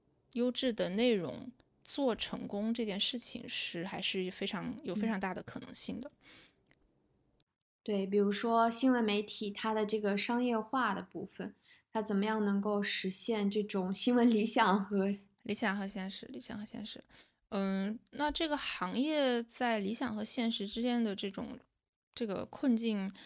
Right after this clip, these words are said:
Speaker 1: 确实也是存在的。呃，像我们，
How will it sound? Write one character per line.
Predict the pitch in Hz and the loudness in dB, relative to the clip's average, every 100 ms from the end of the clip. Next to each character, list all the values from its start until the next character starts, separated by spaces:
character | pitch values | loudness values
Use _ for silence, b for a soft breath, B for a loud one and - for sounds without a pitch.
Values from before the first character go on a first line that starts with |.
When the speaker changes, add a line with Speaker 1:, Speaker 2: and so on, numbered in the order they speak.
| B B B _ - | B B B _ -4
Speaker 1:
确 | 285 | -2
实 | 254 185 180 180 | 0 -2 -2 -2
也 | - | -4
是 | 202 - | -6 -6
存 | - - 165 | -10 -10 -6
在 | 208 233 | -2 -2
的。 | - - b b b b _ _ | -4 -8 b b b b _ _
呃， | 175 175 180 170 233 294 _ _ _ _ _ | -6 -6 -6 -6 -10 -14 _ _ _ _ _
像 | - 220 208 196 - 180 | -10 -6 -4 -6 -8 -8
我 | 170 | -8
们， | - - - | -6 -8 -10